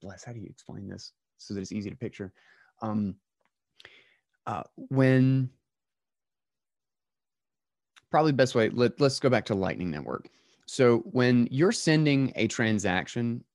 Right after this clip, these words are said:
you have, uh, your normal Bitcoin key and then an extra secret.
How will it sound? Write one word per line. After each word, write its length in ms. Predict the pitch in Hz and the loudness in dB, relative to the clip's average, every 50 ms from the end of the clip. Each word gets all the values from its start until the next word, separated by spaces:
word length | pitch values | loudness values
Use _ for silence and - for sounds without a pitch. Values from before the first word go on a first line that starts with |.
| _ - | _ -6
you 260 | 98 113 131 139 143 | 0 4 4 4 6
have, 540 | 131 135 123 120 117 113 110 104 98 - - _ _ _ _ _ - | 4 4 4 4 2 2 0 0 -4 -10 -16 _ _ _ _ _ -4
uh, 280 | 98 98 95 92 85 - - | -2 0 0 0 -2 -2 -4
your 220 | - 117 117 117 | -2 -2 0 0
normal 480 | 110 110 117 123 143 160 165 175 160 131 | 0 0 2 2 2 2 2 2 2 2
Bitcoin 520 | 107 131 135 127 - - 123 113 104 101 92 | 2 2 2 2 2 0 -2 -2 -2 -2 -4
key 400 | - - 92 90 87 82 87 _ _ _ _ _ _ - | -2 -2 -2 -2 -2 -4 -6 _ _ _ _ _ _ -4
and 160 | - 117 113 113 | 0 2 4 4
then 120 | 110 107 | 4 2
an 120 | 104 104 - - | 0 -2 -4 -2
extra 420 | 110 120 123 - - - - - 117 | -2 -2 -2 -4 -8 -8 -4 -4 -4
secret. 640 | - - - - 107 92 - - - 67 - - - | -4 -4 -6 -4 -4 -6 -6 -6 -10 -12 -12 -12 -16